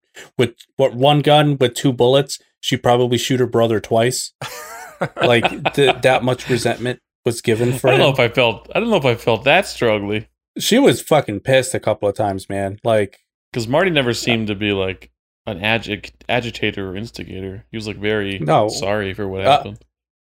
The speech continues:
Speaker 1: I believe that the indifference of good men make them evil. So despite how he was like, "I'm the good child, I'm not gonna say anything,"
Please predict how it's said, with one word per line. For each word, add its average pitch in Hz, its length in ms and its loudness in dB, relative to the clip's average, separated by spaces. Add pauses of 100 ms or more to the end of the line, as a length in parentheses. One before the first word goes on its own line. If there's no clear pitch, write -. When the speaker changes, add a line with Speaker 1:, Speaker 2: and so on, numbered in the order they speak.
(240)
Speaker 1:
I 170 580 4 (580)
believe 131 680 2
that 120 460 2
the 123 300 -4
indifference 120 760 -2
of 113 180 -6
good 107 200 -4
men 104 280 -4
make 101 200 -6
them 101 160 -4
evil. 95 420 -4
So 117 500 0 (140)
despite 139 580 0
how 123 500 4 (480)
he 135 140 4
was 127 220 2
like, 127 300 4
"I'm 196 200 2
the 175 80 6
good 202 200 2
child, 117 460 2
I'm 156 140 4
not 180 180 4
gonna 135 160 2
say 226 300 4
anything," 117 540 0